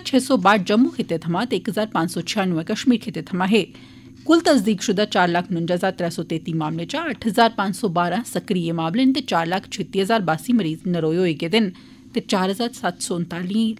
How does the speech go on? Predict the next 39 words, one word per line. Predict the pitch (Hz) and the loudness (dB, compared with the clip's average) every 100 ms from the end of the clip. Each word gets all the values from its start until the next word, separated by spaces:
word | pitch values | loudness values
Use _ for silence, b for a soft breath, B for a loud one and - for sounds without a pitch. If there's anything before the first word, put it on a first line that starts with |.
| - | -4
लोकें | 170 160 277 | -4 0 0
दी | 262 - | 0 -2
अजें | 220 196 165 | -4 -2 -4
तगर | 175 180 | -4 -6
इस | - | -4
लागै | 156 160 | -4 -4
करी | 156 175 151 | -4 -4 -4
प्रदेश | 147 185 233 - | -4 0 0 -2
च | 156 - B B B B - 185 | -8 -8 B B B B -4 0
मौत | 170 156 147 | 2 0 -2
होई | 170 | -6
चुकी | 165 - 151 | -6 -12 -8
दी | 165 | -2
ऐ। | 170 - - - - - - - B B 233 | -2 -4 -10 -20 -20 -20 -20 -20 B B 8
आजादी | 233 247 240 311 | 10 12 10 8
का | 349 | 8
अमृत | 311 320 330 240 | 8 10 8 4
महोत्सव | 202 180 - 185 | 4 0 0 0
आली | 185 185 | 0 2
पैह्लकदमी | 165 170 165 151 170 | 0 -2 -6 -6 -6
तैह्त | 160 247 269 | -2 -4 -2
जम्मू | 175 156 | -4 -4
कश्मीर | 156 175 165 | -4 -4 -4
सरकार | 175 160 160 208 | -6 0 0 2
नै | 269 | 0
सैलसफा | 339 - 170 - 180 214 | 0 2 2 0 2 2
गी | 202 | 2
बढ़ावा | 196 214 214 160 | 2 4 4 2
दिंदे | 156 156 190 | 0 -2 0
होई | 214 | 0
ते | 269 | -2
कन्नै | 254 165 151 | -2 2 2
युवाएं | 147 147 208 277 | 0 0 2 4
गी | 247 | 4
रोजगार | 214 165 160 - 269 | 4 4 2 0 0
दे | 277 | 2
मौके | 185 151 170 | 2 0 -2
दिंदे | 151 151 | -2 -2
होई | 170 | -2